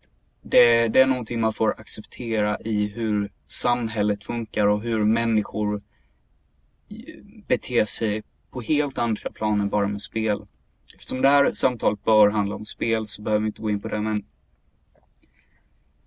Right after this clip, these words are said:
men jag känner ju ibland att, eh, det finns, det, det finns en, eh, form av steamrolling som händer i, eh,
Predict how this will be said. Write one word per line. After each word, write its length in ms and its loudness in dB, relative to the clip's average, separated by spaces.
men 380 4
jag 160 4
känner 400 4
ju 480 4
ibland 520 4
att, 380 -4
eh, 560 2
det 80 -8
finns, 500 2
det, 340 4
det 80 -6
finns 260 2
en, 260 4
eh, 140 0
form 260 4
av 80 2
steamrolling 920 -2
som 140 -4
händer 400 0
i, 340 0
eh, 140 -6